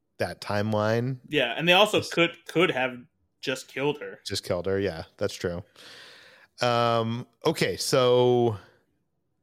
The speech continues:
Speaker 1: we've already answered where is Loki. This is, like, probably some kind of other you're, you're saying a purgatory. I almost think it's, like, another multiverse.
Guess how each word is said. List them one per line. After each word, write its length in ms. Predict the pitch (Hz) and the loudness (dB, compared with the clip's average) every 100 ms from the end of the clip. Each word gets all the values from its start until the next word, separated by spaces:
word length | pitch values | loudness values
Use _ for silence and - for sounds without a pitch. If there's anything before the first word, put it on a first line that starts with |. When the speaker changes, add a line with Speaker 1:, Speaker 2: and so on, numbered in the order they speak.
| _ | _
Speaker 1:
we've 220 | 113 113 | -4 0
already 260 | 131 143 135 | 0 2 0
answered 460 | 131 135 120 101 | 2 0 -2 -2
where 200 | 110 113 107 | 0 2 0
is 180 | 101 | -2
Loki. 500 | 101 95 - 87 82 | -2 -2 -2 -8 -8
This 220 | 87 92 95 | -10 -8 -8
is, 160 | 90 | -4
like, 180 | 98 95 _ _ - | -4 -4 _ _ -8
probably 380 | - 101 104 101 | -4 -2 -2 -2
some 260 | - 104 | -2 -4
kind 200 | 104 104 | -2 -2
of 200 | 101 95 92 | 0 -2 -4
other 560 | 98 104 98 95 92 - _ _ _ _ _ _ _ _ _ _ _ _ _ _ _ _ _ _ - - - - - | -2 -2 -2 -4 -6 -10 _ _ _ _ _ _ _ _ _ _ _ _ _ _ _ _ _ _ -20 -20 -20 -20 -2
you're, 200 | 135 180 | 0 2
you're 160 | 196 180 | 2 0
saying 220 | 220 175 | 2 0
a 40 | |
purgatory. 500 | 131 151 143 - 101 | 0 0 0 2 2
I 100 | 107 | 2
almost 260 | 220 359 - | 2 0 0
think 180 | 170 143 | 0 0
it's, 140 | - | 0
like, 120 | 127 | 0
another 280 | 117 113 113 | 2 2 2
multiverse. 880 | 104 107 - 87 - - - - | 2 -2 -2 -10 -12 -14 -10 -10